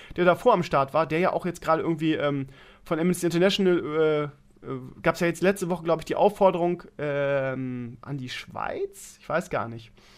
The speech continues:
Auf jeden Fall ist, ähm, George Bush Junior jetzt in irgendeinem Land und soll da irgendwie einen Vortrag halten. Und Amnesty International hat gesagt, irgendwie er hätte, ähm, er müsste, er sollte direkt in Gewahrsam genommen werden, weil er Verbrechen an der Menschheit begangen hätte mit Foltermethoden und,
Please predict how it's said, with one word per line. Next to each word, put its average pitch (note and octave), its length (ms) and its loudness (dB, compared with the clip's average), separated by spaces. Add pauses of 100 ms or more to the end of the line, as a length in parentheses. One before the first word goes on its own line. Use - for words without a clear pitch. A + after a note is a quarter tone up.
(160)
Auf - 100 -8
jeden F3+ 80 4
Fall E3+ 120 0
ist, - 260 -2
ähm, D#3 720 -2 (140)
George E3+ 260 2
Bush E3+ 200 -2
Junior G3+ 300 2
jetzt E3+ 160 0
in E3+ 80 -4
irgendeinem F#3+ 280 0
Land F#3 240 2
und E3 120 -4
soll F3+ 160 2
da F3+ 100 6
irgendwie E3+ 180 0
einen E3 80 -6
Vortrag G#3 320 -2
halten. F#3 300 4 (360)
Und - 80 -14
Amnesty F#3+ 280 4
International F3 340 2
hat E3+ 60 -16
gesagt, E3 340 -2
irgendwie D#3 240 -4
er D3 80 0
hätte, D#3 340 -2
ähm, C3+ 460 -2
er - 100 -4
müsste, F3 340 0
er D3 80 0
sollte F3 220 0
direkt F3+ 260 -2
in F3+ 60 0
Gewahrsam G#3 400 4
genommen G3 300 2
werden, F3+ 240 4
weil F3 100 2
er D#3 80 -2
Verbrechen F3 380 -4
an D#3+ 80 -2
der D#3+ 80 0
Menschheit G#3 260 0
begangen F3 300 2
hätte F3 200 -2
mit D#3+ 120 -8
Foltermethoden E3+ 680 0
und, D3 240 -6